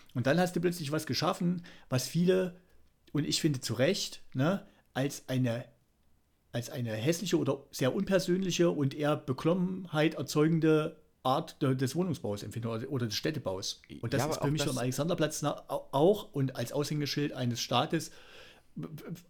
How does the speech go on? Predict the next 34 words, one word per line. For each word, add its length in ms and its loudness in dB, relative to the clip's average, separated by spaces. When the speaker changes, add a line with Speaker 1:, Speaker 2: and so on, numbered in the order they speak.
Speaker 1:
überrascht 360 2
mich 80 -4
das 120 -2
besonders. 380 0
Genau 240 6
dieses 280 0
Gefühl 280 2
erzeugt 300 -2
der 80 0
Alexanderplatz 500 -6
für 80 -12
mich. 300 -12
Da 100 -8
stehen 200 -8
einfach 220 -12
Häuser, 200 -8
die, 160 -2
die 120 -8
erschlagen 500 -2
dich, 140 -6
die 80 -8
sind 180 0
so 100 -2
gleichförmig, 460 -2
dass 140 -8
du 80 -4
Angst 200 -2
hast, 140 -8
die 40 -10
kippen, 360 -8
kippen 260 -4
auf 140 -6
dich 160 -6
drauf. 420 -2